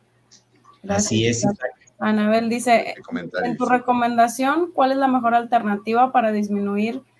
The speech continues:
Speaker 1: la huella de carbono que se genera por el transporte de carga?".
Speaker 2: Perfecto. Eh, voy a hacer una serie de recomendaciones. La primera, si tú eres transportista, y aunque no lo seas, ¿sí? Dale un buen mantenimiento a tu vehículo.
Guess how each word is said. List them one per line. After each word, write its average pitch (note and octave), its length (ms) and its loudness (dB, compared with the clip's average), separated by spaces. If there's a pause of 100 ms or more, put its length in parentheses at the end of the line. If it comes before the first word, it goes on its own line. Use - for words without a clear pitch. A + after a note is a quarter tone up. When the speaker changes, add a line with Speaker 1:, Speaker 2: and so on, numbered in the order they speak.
(180)
Speaker 1:
la G#3 160 0
huella G#3+ 300 4
de A3+ 100 4
carbono G#3 440 -2
que G#3+ 100 -8
se G#3 140 -8
genera G#3 400 -2
por G#3+ 100 0
el G3+ 120 -2
transporte G3 520 -6
de G3+ 140 -2
carga?". - 340 -8 (960)
Speaker 2:
Perfecto. C#3 680 2
Eh, - 560 2
voy C#3+ 380 4
a F#3 240 6
hacer D3+ 180 2
una F3 180 2
serie F3 240 4
de E3 40 4
recomendaciones. C3 720 2
La B2+ 180 2
primera, D3+ 440 4
si B2+ 180 -4
tú D#3 80 -2
eres F#3 220 4
transportista, D3 880 -2 (240)
y B2+ 80 0
aunque C3 240 2
no C3+ 160 4
lo D3+ 160 2
seas, D#3+ 540 2 (280)
¿sí? - 500 -2 (300)
Dale E3 400 4
un F#3+ 80 4
buen F#3 160 4
mantenimiento D#3+ 560 0
a D#3+ 80 0
tu D#3 80 -4
vehículo. B2 540 -2